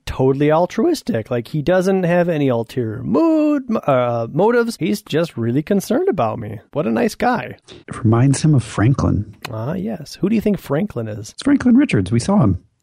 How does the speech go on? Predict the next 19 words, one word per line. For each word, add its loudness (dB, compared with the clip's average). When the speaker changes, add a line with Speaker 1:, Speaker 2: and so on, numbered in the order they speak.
Speaker 1:
Did -4
they 2
refer 0
to -2
him -2
as -2
Franklin -2
Richards -4
or -8
just -4
Franklin? -6
Speaker 2:
They, 4
it's 4
a 4
good 2
question, 2
but 0
come 0
on. -2